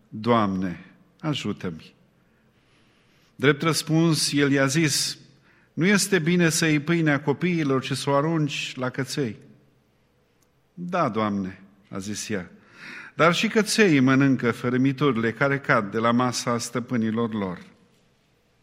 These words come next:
Atunci Iisus a zis: „O femeie, mare este credința ta, facă-ți se cum voiești.” Și fiica ei s-a tămăduit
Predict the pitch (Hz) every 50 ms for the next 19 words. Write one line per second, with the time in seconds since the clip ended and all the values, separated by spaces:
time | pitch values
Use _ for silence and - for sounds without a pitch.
0 | _ _ _ _ _ _ _ _ _ _ _ _ _ _ _ _ _ _ _ _
1 | - 110 104 - 151 175 196 185 - - 123 113 - - 143 131 - - 123 117
2 | 110 123 135 127 117 - - - - - - - - - 110 123 143 151 151 151
3 | 151 147 143 - - 143 127 123 113 101 98 95 95 - - - - - _ -
4 | - _ _ _ _ _ _ _ _ _ _ _ _ _ _ _ _ _ _ -
5 | 101 110 123 135 151 165 170 170 165 156 147 143 143 143 135 - - - 131 -
6 | 131 123 113 123 123 120 117 - 113 107 107 - 95 87 85 - - _ _ _
7 | _ _ _ _ _ _ _ - - _ _ _ - - 135 143 143 143 - 143
8 | 139 - - 131 - - - 127 117 - - - 180 190 180 160 160 143 120 101
9 | 92 - - - - - - _ _ _ _ _ _ _ _ _ _ _ - -
10 | - 87 - - 139 156 151 151 156 147 135 135 143 143 143 139 143 - 131 113
11 | - 123 113 110 113 101 - 117 127 139 139 131 -